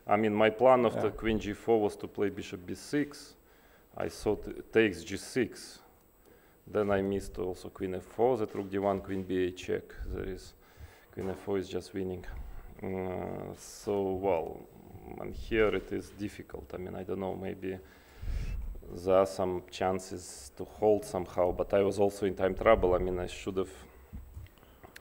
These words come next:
Speaker 1: okay, I don't know. Mm.
Speaker 2: Yeah, I thought the only chance was to, uh, was to go, um, rook A eight after taking on A three, but it's
Speaker 1: Taken on A three, rook
Speaker 2: and
Speaker 1: A eight,
Speaker 2: rook A eight,
Speaker 1: yeah.
Speaker 2: but it's
Speaker 1: Yeah, and
Speaker 2: I, I
Speaker 1: then
Speaker 2: think in general, queen C five, A six, G four, it should,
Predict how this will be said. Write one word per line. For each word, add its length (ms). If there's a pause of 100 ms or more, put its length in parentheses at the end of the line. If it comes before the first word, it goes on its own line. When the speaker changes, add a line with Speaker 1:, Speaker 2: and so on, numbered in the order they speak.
(300)
Speaker 1:
okay, 240
I 40
don't 180
know. 100
Mm. 1120
Speaker 2:
Yeah, 120
I 80
thought 200
the 80
only 220
chance 340
was 160
to, 120
uh, 640
was 180
to 100
go, 340
um, 720 (380)
rook 280
A 260
eight 160
after 240
taking 340
on 140
A 100
three, 340
but 120 (100)
it's 220
Speaker 1:
Taken 340
on 140
A 40
three, 220
rook 140
Speaker 2:
and 100
Speaker 1:
A 40
eight, 80
Speaker 2:
rook 260
A 20
eight, 100
Speaker 1:
yeah. 140
Speaker 2:
but 80 (140)
it's 280 (1300)
Speaker 1:
Yeah, 280
and 80
Speaker 2:
I, 80
I 60
Speaker 1:
then 40
Speaker 2:
think 220
in 120
general, 400
queen 320
C 220
five, 340
A 160
six, 380
G 240
four, 320
it 100
should, 280